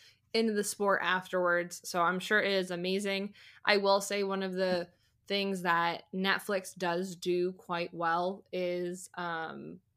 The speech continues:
is documentaries. I w-, will give them props on that. I see, feel like their documentaries, um, most of the time anymore are just pretty solid. That's the one thing I actually really kind of enjoy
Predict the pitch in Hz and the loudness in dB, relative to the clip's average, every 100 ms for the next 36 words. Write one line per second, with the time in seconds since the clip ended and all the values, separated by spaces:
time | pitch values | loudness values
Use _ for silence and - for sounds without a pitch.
0 | _ _ _ _ - 208 226 226 214 202 | _ _ _ _ 0 2 2 0 2 2
1 | 202 180 175 185 - - - - 202 196 | 2 -4 -4 -8 -12 -16 -10 -2 -2 0
2 | 185 185 196 202 220 196 185 175 175 170 | -4 -2 0 0 2 0 0 -2 -4 -8
3 | - 175 170 175 202 202 226 247 247 196 | -4 2 2 2 -2 0 2 0 0 -4
4 | 202 - - 214 214 214 208 190 180 180 | -6 -8 -4 0 0 0 0 2 2 2
5 | 175 160 170 185 180 185 - - - - | -2 -2 -4 -4 -2 -4 -6 -14 -16 -18
6 | - - 175 175 175 185 190 202 196 208 | -20 -10 0 0 2 0 -2 -2 -2 2
7 | 208 208 208 208 208 214 214 208 - 180 | 2 2 2 2 0 0 0 -2 0 2
8 | 180 170 - 180 180 - _ - - - | 0 -2 0 0 0 -10 _ -20 -12 -2
9 | 220 208 214 214 - 180 165 - - - | 2 4 2 -2 2 2 2 -4 -10 -8
10 | 180 180 180 - - - 202 190 180 185 | 0 0 0 -8 -12 -8 -2 2 2 0
11 | 180 175 170 - 180 170 170 170 180 175 | -2 2 0 0 -2 -2 -2 -2 -4 -4
12 | 170 170 160 165 175 185 | -6 -4 -2 0 -2 -6